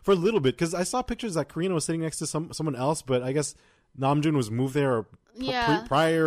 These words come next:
Speaker 1: or maybe after.
Speaker 2: And then Hyunjin was sitting with Ningning because
Speaker 1: Yes.
Speaker 2: they're both for Versace.
Speaker 1: Versace, of
Speaker 2: <laughs>
Speaker 1: course, yes.
Speaker 2: And then the C E O was sat
Speaker 1: That
Speaker 2: in
Speaker 1: was
Speaker 2: between
Speaker 1: funny
Speaker 2: them
Speaker 1: as
Speaker 2: too.
Speaker 1: hell,
Speaker 2: <laughs>
Speaker 1: 'cause it's like this,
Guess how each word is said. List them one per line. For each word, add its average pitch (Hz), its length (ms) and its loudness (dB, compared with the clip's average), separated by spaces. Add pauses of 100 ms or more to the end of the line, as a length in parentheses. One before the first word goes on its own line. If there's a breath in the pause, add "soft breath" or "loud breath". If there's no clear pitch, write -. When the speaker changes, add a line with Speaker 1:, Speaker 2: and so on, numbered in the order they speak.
Speaker 1:
or 113 180 2 (100)
maybe 127 300 -2
after. 143 520 0
Speaker 2:
And 262 180 -4
then 269 160 -2
Hyunjin 294 420 -4
was 294 160 -4
sitting 277 400 -8
with 247 360 -6 (260)
Ningning 262 600 -4
because 277 240 -4
Speaker 1:
Yes. 143 160 2
Speaker 2:
they're 247 200 -2
both 240 340 -6 (160)
for 226 480 -4
Versace. 262 320 2
Speaker 1:
Versace, 139 680 2
of 113 140 0
Speaker 2:
<laughs> 480 80 2
Speaker 1:
course, 107 420 -2
yes. 120 100 0
Speaker 2:
And 269 160 0
then 254 200 0
the 254 80 -2
C 277 680 -6
E 190 60 -6
O 262 400 -2
was 285 160 -4
sat 247 360 -2
Speaker 1:
That 311 120 6
Speaker 2:
in 349 60 4
Speaker 1:
was 175 160 4
Speaker 2:
between 330 340 2
Speaker 1:
funny 175 320 4
Speaker 2:
them 175 60 4
Speaker 1:
as 165 80 0
Speaker 2:
too. 277 120 2
Speaker 1:
hell, 143 320 2 (160)
Speaker 2:
<laughs> - 200 -4
Speaker 1:
'cause 160 100 4
it's 165 200 0
like 151 180 2
this, 156 220 -2